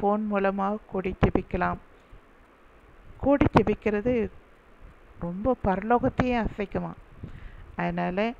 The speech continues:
"எங்கே இரண்டு மூன்று பேர் ஒருமனப்பட்டு கூடுகிறீர்களோ, அங்கே இருப்பேன்" என்று சொன்ன தேவன், கூடி நிறைய பேர் ஜெபிக்கும் போது ஆண்டவர் நிச்சயமா இருப்பார் அல்லவா? பரலோகம்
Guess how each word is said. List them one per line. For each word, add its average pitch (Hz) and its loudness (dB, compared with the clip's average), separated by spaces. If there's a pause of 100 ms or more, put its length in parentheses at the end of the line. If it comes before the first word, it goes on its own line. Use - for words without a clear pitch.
(420)
"எங்கே 220 -2
இரண்டு 226 -2
மூன்று 226 -4
பேர் 233 0
ஒருமனப்பட்டு 240 0
கூடுகிறீர்களோ, 240 -2
அங்கே 208 -4
இருப்பேன்" 233 -2
என்று 202 -4
சொன்ன 185 -6
தேவன், 180 -4 (680)
கூடி 226 6
நிறைய 196 -4
பேர் 214 -2 (120)
ஜெபிக்கும் 202 -6
போது 196 -4
ஆண்டவர் 190 -6
நிச்சயமா 202 -2
இருப்பார் 180 -2
அல்லவா? 175 -2 (480)
பரலோகம் 190 2